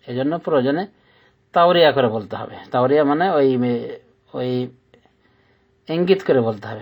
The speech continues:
মানে, একটা শব্দের অর্থ দুটো হয়, একটা দূরবর্তী, একটা নিকটবর্তী। তো দূরবর্তী অর্থ উদ্দেশ্য করে ওই শব্দটাকে ব্যবহার করা, কিন্তু উদ্দেশ্য তার হলো নিকটবর্তী অর্থ, দূরবর্তী অর্থ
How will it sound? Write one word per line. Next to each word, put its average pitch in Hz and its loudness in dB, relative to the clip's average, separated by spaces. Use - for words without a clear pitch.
মানে, 120 -6
একটা 139 -6
শব্দের 160 0
অর্থ 147 0
দুটো 151 0
হয়, 113 -4
একটা 131 -6
দূরবর্তী, 165 0
একটা 160 0
নিকটবর্তী। 131 -2
তো 135 -10
দূরবর্তী 190 4
অর্থ 156 2
উদ্দেশ্য 175 -2
করে 208 0
ওই 165 -2
শব্দটাকে 160 0
ব্যবহার 127 2
করা, 101 -8
কিন্তু 120 -4
উদ্দেশ্য 156 -2
তার 175 2
হলো 185 0
নিকটবর্তী 123 0
অর্থ, 104 -10
দূরবর্তী 165 4
অর্থ 117 -2